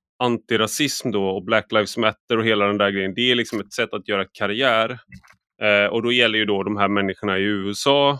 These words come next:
som, eh, där man många gånger fokuserar på frågor som kanske snarare gynnar det bäst-, det segmentet som ändå ligger närmast att lyckas och kanske skulle lyckas ändå,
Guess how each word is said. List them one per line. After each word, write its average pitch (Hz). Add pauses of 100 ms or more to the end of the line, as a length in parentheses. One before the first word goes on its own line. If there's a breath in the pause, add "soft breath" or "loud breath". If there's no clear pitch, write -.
som, 95
eh, 92 (600)
där 104
man 101
många 98
gånger 92 (520)
fokuserar 151
på 143
frågor 110
som 101
kanske 104
snarare 110
gynnar 98 (640)
det 117
bäst-, 123
det 123
segmentet 110
som 107
ändå 101
ligger 101
närmast 101
att 101
lyckas -
och -
kanske 113
skulle 110
lyckas 117
ändå, 107